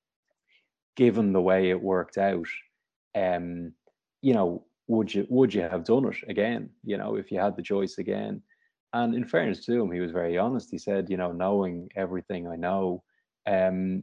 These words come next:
I wouldn't do it again," you know, because, and, and fair play to him for the honesty, <laughs> you know, like, in the sense that he had given up a really, uh, successful and, and, and, and big future in the game in England. And, uh, and it didn't work out from here.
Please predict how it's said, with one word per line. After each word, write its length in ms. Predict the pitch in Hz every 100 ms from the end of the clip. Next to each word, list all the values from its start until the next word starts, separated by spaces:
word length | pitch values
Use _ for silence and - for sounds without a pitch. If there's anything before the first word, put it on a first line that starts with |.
| -
I 40 |
wouldn't 400 | 107 143 113 - - _ _ -
do 140 | -
it 60 | -
again," 280 | 87 - - _ _ _ 107
you 100 | 107
know, 240 | 107 110 _ _ _ -
because, 600 | 117 123 120 101 - _ _ -
and, 160 | 151 -
and 260 | 160 156 -
fair 240 | _ - -
play 260 | 101 107
to 100 | 127 104
him 80 |
for 120 | 87 90
the 120 | 87
honesty, 440 | 98 139 - - -
<laughs> 40 |
you 160 | 120 120
know, 80 | 160 143 151
like, 220 | 131 123 110
in 100 | 98
the 100 | 92
sense 300 | 101 98 -
that 180 | 101 - _ _ -
he 120 | 104
had 420 | 110 139 120 85 - -
given 280 | 107 87 87
up 200 | 113 113 - -
a 60 | 95
really, 680 | 92 101 98 90 90 90 _ _ _ _ _ _ -
uh, 400 | 104 92 85 85
successful 800 | - - - 110 120 - 98 87
and, 200 | 87 90 95
and, 200 | 92 - 98
and, 160 | 95 -
and 260 | 92 90
big 160 | 107 98
future 380 | - 98 101 101
in 60 |
the 80 | 95
game 240 | 92 90 90
in 60 |
England. 320 | 92 101 92 - _ _ _ _ -
And, 300 | 104 101 92
uh, 200 | 95 95 104
and 120 | 95
it 80 | -
didn't 240 | 143 185
work 200 | 98 85
out 160 | 87 85
from 180 | 98 87
here. 240 | 87 87